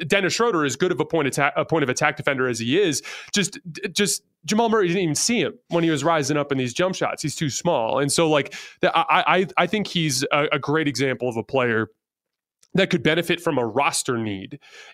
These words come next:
a-, and find an opportunity that otherwise you would never expect a player of his age to find.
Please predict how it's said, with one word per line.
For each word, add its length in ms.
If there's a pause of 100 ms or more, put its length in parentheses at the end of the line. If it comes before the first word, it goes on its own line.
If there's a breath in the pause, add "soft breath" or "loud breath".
a-, 180
and 160
find 280
an 80
opportunity 580
that 200
otherwise 500
you 60
would 100
never 220
expect 340
a 40
player 360
of 80
his 180
age 280
to 60
find. 440